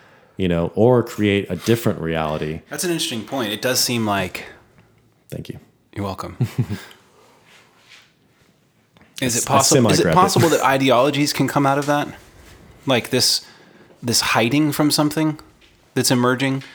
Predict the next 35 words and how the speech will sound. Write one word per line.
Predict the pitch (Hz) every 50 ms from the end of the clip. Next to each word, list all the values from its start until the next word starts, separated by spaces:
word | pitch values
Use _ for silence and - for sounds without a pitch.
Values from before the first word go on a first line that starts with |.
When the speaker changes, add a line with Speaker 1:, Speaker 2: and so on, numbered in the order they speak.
| - - -
Speaker 1:
Yeah. | 104 101 92
Speaker 2:
that | 87 127 120
we | 131
don't | 123 139 135 131
want | 135 131
to | 123
admit | 120 107 110 110 117 113
exists. | 104 98 98 107 113 113 - - - - - - - _ -
Speaker 1:
Mm-hmm. | 98 87 92 90 87
Speaker 2:
And | 107 104
so | - 127 117
we | 110 110 110 110 110
develop | 98 101 95 107 101 104 107 - -
a |
structure | - - - 117 107 - - - 98
that's | 92 90 - -
sort | 123 110
of | 101 95
airtight | 95 98 101 - 107 101 98
against | 98 92 101 98 98 - -
that. | - - 98 98 - - - -
Speaker 1:
Mm-hmm. | - 90 92 98 92 90 80 - _ _ _ _ - - - _
Speaker 2:
A, | 117 98 - -
a, | - - - - _ -
a, | 82 76 - - -
a | 82
structure | - - - 117 107 - - 110 90
of | 95
thinking, | - - 113 104 92 95 95 98 110 110 107 -
a |
s-, | - - - -
a | - 101
mode | 98 101 104 104 98 101
of | 101 -
thinking | - 104 101 98 - 104 104 107